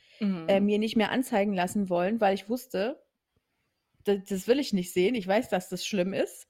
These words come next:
Speaker 1: Ähm, und ich glaube, 'n großen Anteil hat Instagram und TikTok gemacht.
Speaker 2: Auf jeden Fall.
Speaker 1: Ähm, ja. Ne, ist Teufelszeug. <laughs>
Speaker 2: Ja, ist es auch, Mann. Ist es auch. Aber
Speaker 1: Ja.
Speaker 2: das ist, äh, also, auch Respekt, wie du das auch durchziehst. Ist ja wie so 'n kleines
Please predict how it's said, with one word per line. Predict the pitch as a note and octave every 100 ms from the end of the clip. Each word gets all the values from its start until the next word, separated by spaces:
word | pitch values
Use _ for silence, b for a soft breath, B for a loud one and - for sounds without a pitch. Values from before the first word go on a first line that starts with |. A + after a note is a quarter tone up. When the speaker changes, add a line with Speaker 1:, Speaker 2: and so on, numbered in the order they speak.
| -
Speaker 1:
Ähm, | A3 A3 A3 G#3+ A3 _
und | A#3+ A#3+ -
ich | - -
glaube, | - C4
'n | B3
großen | A3 C4+ G#4+ G4
Anteil | - C4+ D4 B3+
hat | A3+
Instagram | - C#4 C4+ A3+ A3+
und | A3
TikTok | A#3+ - F3
gemacht. | F3 F3 - _ - _
Speaker 2:
Auf | -
jeden | -
Fall. | F3 G3 F#3+ - _ _
Speaker 1:
Ähm, | A3 G#3+ G#3 G3+ G3 F#3+ B B B B
ja. | E3 D#3 - _ -
Ne, | A3+
ist | G#3
Teufelszeug. | - A#3 G#3+ - F3 F3 - _
<laughs> | - - - - - - - - - - -
Speaker 2:
Ja, | G3+ G#3+
ist | - -
es | A#3 -
auch, | D3+ E3 -
Mann. | E3+ F#3
Ist | G#3+ G3+
es | -
auch. | - D#3
Aber | F3 F#3+ F3+
Speaker 1:
Ja. |
Speaker 2:
das | F#3+ -
ist, | G#3+ G3+ -
äh, |
also, | F#3+ - F#3 F3+
auch | F#3+
Respekt, | G3+ - G3+ G3+
wie | G3+
du | F#3+
das | F#3 -
auch | -
durchziehst. | - F#3 G3 - E3+ -
Ist |
ja | F3+
wie | F3+
so | F#3+
'n |
kleines | - F#3+ G3 -